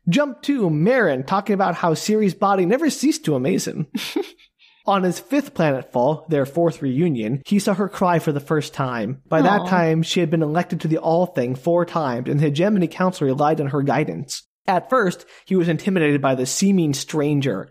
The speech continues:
Speaker 1: but she was still Ciri, and she cried and told him to turn away from her, not to see her now aged while he was still young. But he placated her by kissing her and then having sex.
Speaker 2: So he's staying young because he's traveling?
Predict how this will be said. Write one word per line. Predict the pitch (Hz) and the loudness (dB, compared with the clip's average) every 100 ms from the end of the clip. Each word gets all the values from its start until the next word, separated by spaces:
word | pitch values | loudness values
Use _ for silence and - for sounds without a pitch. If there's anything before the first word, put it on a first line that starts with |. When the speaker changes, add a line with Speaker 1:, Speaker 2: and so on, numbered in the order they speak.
| - | -4
Speaker 1:
but | 160 - | -4 0
she | |
was | 185 180 | 0 0
still | - 226 | 0 -2
Ciri, | 220 - 135 113 139 139 - - | 0 -2 -2 0 -2 -4 -14 -6
and | 139 | -2
she | 180 | -2
cried | - - 180 165 | -4 0 2 2
and | 160 | 0
told | - 165 165 | 0 0 0
him | 160 160 175 151 | -2 -2 -2 -2
to | 139 | -4
turn | - 196 190 | -4 0 2
away | 165 170 | 2 0
from | 170 110 | -2 -8
her, | 110 - - - - | -8 -8 -10 -18 -4
not | 175 185 | -2 0
to | 175 | -2
see | - - 170 | -2 0 0
her | 160 | 2
now | 151 143 139 | 2 0 0
aged | 156 143 131 135 - | 0 2 0 -2 -2
while | 147 | -2
he | 139 185 | 2 2
was | 156 | 2
still | - 139 | 0 -2
young. | 127 131 104 98 - - | 0 0 -2 -8 -10 -2
But | 160 | 0
he | 190 | 0
placated | - 202 196 190 170 165 | 0 -2 0 0 0 2
her | 165 | 2
by | 143 | 0
kissing | 139 185 - 143 | -2 -4 -2 -2
her | 131 | 0
and | 131 | 0
then | 127 | 0
having | 120 113 | -2 -4
sex. | 113 - - - - | -4 -6 -4 -4 -4
Speaker 2:
So | - 294 | -4 -2
he's | 392 403 415 403 403 403 403 381 | 0 2 0 0 -2 0 0 -2
staying | - 269 269 262 | -2 -2 0 0
young | 254 247 254 | 0 0 0
because | 247 226 | -2 -4
he's | 208 - | -6 -4
traveling? | 214 208 220 392 427 | -4 -4 -4 -6 -6